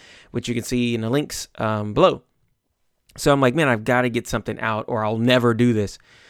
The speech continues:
Uh, so, uh, we're here. I'm excited. Uh, we're gonna rehash, uh, some of The Dark Knight. Um, but yeah, I do wanna explain the podcast if it's been, been a while for you. Um, whoever's listening out there, um, you know, this is not traditional kind of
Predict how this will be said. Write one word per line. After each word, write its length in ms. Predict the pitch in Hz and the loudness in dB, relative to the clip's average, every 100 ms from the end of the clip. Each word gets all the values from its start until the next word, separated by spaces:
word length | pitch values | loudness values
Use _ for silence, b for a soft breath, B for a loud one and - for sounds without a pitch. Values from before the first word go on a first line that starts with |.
| b - | b -6
Uh, 240 | 117 107 | -2 -2
so, 420 | 101 123 113 107 | 0 0 2 0
uh, 380 | - 110 107 110 131 | 0 0 2 0 2
we're 180 | 127 | 2
here. 560 | 113 - 160 151 147 151 | 2 2 4 4 4 0
I'm 120 | 117 | -6
excited. 640 | 107 - 151 135 131 127 - - 120 | -6 0 4 6 4 0 -4 -12 -10
Uh, 60 | |
we're 100 | 107 | -6
gonna 140 | 107 107 | -4 -2
rehash, 520 | 127 120 120 120 - - | -2 -2 -4 -4 -8 -12
uh, 140 | 120 107 | -10 -8
some 180 | - | -8
of 80 | 110 | -8
The 60 | 104 | -6
Dark 200 | 107 104 | -4 -2
Knight. 280 | 117 113 - b b b b | -2 -2 -6 b b b b
Um, 240 | - 107 110 | -6 -2 4
but 100 | 143 | 6
yeah, 140 | 123 | 6
I 40 | |
do 140 | 127 202 | 6 4
wanna 160 | 180 | 2
explain 320 | 143 - 151 135 | -2 -2 -2 -2
the 40 | |
podcast 520 | 127 120 120 117 110 | -2 -2 0 -2 -2
if 120 | 107 | -8
it's 140 | 110 - | -12 -6
been, 260 | 127 117 - | -4 -4 -6
been 140 | 120 113 | -4 -2
a 40 | |
while 140 | 113 | -2
for 140 | 110 120 | -4 -2
you. 280 | 120 143 147 b b - | 0 0 -2 b b -8
Um, 300 | 110 107 104 | -4 -2 -2
whoever's 600 | 123 131 139 139 143 117 | 2 6 6 6 0 -2
listening 600 | 120 131 - 120 110 104 | -2 -2 -2 -4 -4 -4
out 260 | 104 101 - | -4 -4 -4
there, 300 | 101 95 92 b b b | -4 -4 -10 b b b
um, 420 | 120 113 113 117 | -2 0 0 2
you 60 | 165 | 4
know, 100 | 147 | 4
this 120 | 139 | 4
is 40 | |
not 240 | 143 143 _ | 0 -2 _
traditional 520 | - 147 151 156 131 | -4 -2 0 0 0
kind 220 | - 143 | 0 -2
of 120 | 113 | -2